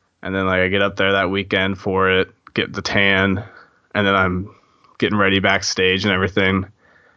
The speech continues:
and it's like I'm standing backstage getting ready to come out there, and I'm like, "Oh, I guess I'm doing this now." <laughs> And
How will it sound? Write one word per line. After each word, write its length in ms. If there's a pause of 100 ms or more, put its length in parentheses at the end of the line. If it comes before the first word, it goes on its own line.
(140)
and 140
it's 180
like 120
I'm 200
standing 500
backstage 520
getting 180
ready 140
to 120
come 140
out 200
there, 220
and 120
I'm 60
like, 160
"Oh, 260 (220)
I 100
guess 180
I'm 100
doing 240
this 160
now." 300 (640)
<laughs> 0
And 320